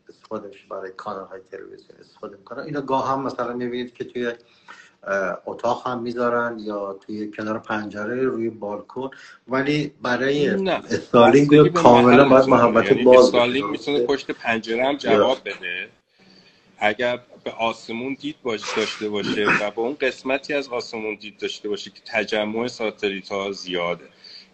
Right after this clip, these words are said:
Speaker 2: این، اینو خود دیش تصمیم می‌گیره. یعنی شما می‌تونین اینو امتحان کنین، می‌تونین بذارین مثلاً پشت پنجره‌تون و اون استارتشو بزنید و اون شروع می‌کنه خودش رو تنظیم کردن و بهتون میگه که الان قابلیتشو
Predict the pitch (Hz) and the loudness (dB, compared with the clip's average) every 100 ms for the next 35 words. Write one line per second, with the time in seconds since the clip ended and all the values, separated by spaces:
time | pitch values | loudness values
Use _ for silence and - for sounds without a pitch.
0 | 151 170 185 _ _ _ - 170 175 156 | 0 0 0 _ _ _ -2 0 2 2
1 | 175 165 139 160 - 120 92 101 90 85 | 2 -2 -4 -6 -2 -2 -2 -10 -12 -14
2 | 80 80 85 98 107 120 127 143 - 143 | -12 -10 -6 -6 -4 -2 -2 -2 -2 -2
3 | 139 131 113 117 117 127 123 82 71 85 | -2 -4 -4 -4 -2 -2 -4 -16 -20 -20
4 | 92 117 113 117 117 120 113 - 110 110 | -12 -6 -6 -6 -8 -6 -6 -6 -10 -8
5 | 113 - 117 - 101 95 92 98 127 - | -10 -10 -14 -4 -4 -4 -4 -4 -4 -6
6 | 110 127 147 _ _ _ _ 104 113 107 | -8 -8 -12 _ _ _ _ 0 6 6
7 | 104 101 _ _ 113 113 120 110 104 113 | 6 0 _ _ -12 -12 -10 -14 -12 -8
8 | 113 113 - 101 98 85 78 - - 113 | -8 -8 -16 -10 -12 -12 -20 -18 -8 -4
9 | 143 156 156 156 165 - 160 - 151 147 | -4 -4 -4 -2 -4 -4 -4 -2 -4 -4
10 | 156 135 120 110 110 104 117 113 131 139 | -8 -4 -4 -4 -10 -6 -4 -2 -2 -6
11 | 123 120 131 139 127 131 98 - 98 101 | -4 -6 -6 -8 -10 -12 -16 -12 -10 -8
12 | 110 110 101 101 98 107 - | -8 -6 -6 -8 -12 -14 -14